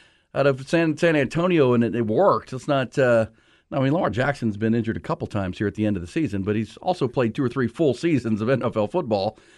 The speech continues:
uh, without being injured. Kawhi Leonard, since the Toronto, I mean, it's, you know, he, he, he got his way out of San Antonio when Greg Popovich couldn't beg him back, uh, realizing he wanted to be in Los Angeles, big picture.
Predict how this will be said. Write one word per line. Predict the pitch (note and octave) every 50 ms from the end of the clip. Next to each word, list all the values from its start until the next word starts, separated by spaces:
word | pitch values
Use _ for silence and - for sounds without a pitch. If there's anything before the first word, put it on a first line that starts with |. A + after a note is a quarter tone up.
| _ _ _ - G#2
uh, | G#2 G#2+
without | A2+ B2 C3 B2 G#2
being | A#2 A2+ G#2+ A2+
injured. | C3 C#3+ A#2 A2+ G#2 -
Kawhi | - D3 D#3+ C#3+
Leonard, | C3 C#3+ C3+ A2+ G#2 F#2 E2+ - _ _ _ _ _ _
since | - - F#3 G3 F#3+ -
the | - D#3
Toronto, | - - D3 D3+ E3+ G3+ F#3+ - D#3 C3+ C3+ -
I | - - - _ _ -
mean, | D#3 E3 E3
it's, | C#3 E3+ D#3 - - - - - _ _ -
you | E3 D#3
know, | C3+
he, | D3 D3+ - -
he, | D3 E3+ D#3+ D#3 D3 - - -
he | C3+ D3 C3
got | D#3 D#3+ F3
his | F3 D3+
way | E3 E3 D#3+
out | D#3+ E3
of | E3+ -
San | F#3+ E3+ E3
Antonio | D#3+ C#3+ - E3+ D#3 D3 C3+ B2+ A#2+ A#2 B2+ C#3 C3+ _ -
when | A#2 A2+
Greg | A2+ C3+ C3+ C3
Popovich | D#3 C#3 C#3+ B2+ B2 C3+ B2 -
couldn't | - C#3+ B2 A2+
beg | A#2 C3 C#3 C3
him | B2 A#2
back, | A2+ C3+ C3+ A#2 A2+ A#2 - _ _ _ _ _ _ _ _ _ - G#2
uh, | G#2+ A2+ A2+ A2 A2 G#2 -
realizing | - A2 C3 C3 B2+ B2+ B2 - A2+ A2+
he | C3+ C#3
wanted | C3 C3+ C#3+ D3 D3 A#2
to | A#2
be | A#2 B2+
in | B2+ A#2+
Los | A#2+ A#2+ A#2 A#2 -
Angeles, | C3 C#3+ D3 A#2 A2 A2 A2
big | F#2 B2 A#2+ A2+
picture. | - D3 C#3+ C#3 - - A2+ A2 -